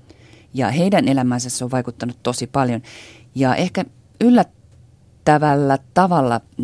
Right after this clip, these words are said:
meidän näkökulmasta, että ne nuoret kaupunkilaisnaiset on hyötynyt tästä yhden lapsen politiikasta tosi paljon. Et ne perheet ei saanut tehdä kuin sen yhden lapsen kaupungeissa. Ja se oli sit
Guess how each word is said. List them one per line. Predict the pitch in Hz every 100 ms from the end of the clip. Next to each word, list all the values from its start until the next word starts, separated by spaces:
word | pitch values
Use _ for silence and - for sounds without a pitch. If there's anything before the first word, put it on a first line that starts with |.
| 135
meidän | 156 156 139 123
näkökulmasta, | 120 131 127 139 131 131 127
että | 127 - - - -
ne | 151
nuoret | 196 180 151
kaupunkilaisnaiset | - 165 147 131 127 120 131 127 131
on | 127
hyötynyt | 151 147 143 104 -
tästä | 117 -
yhden | 120 113
lapsen | - - -
politiikasta | - - - - -
tosi | 143 -
paljon. | - - - - - - - - -
Et | -
ne | 165
perheet | 170 214 226 214 170
ei | 151
saanut | 147 139 131 127
tehdä | 131 120 -
kuin | 120
sen | 113 117
yhden | 117 113 104
lapsen | - - 170 170 - -
kaupungeissa. | 139 131 123 123 120 117 - 120 - -
Ja |
se | 147
oli | 147
sit | 123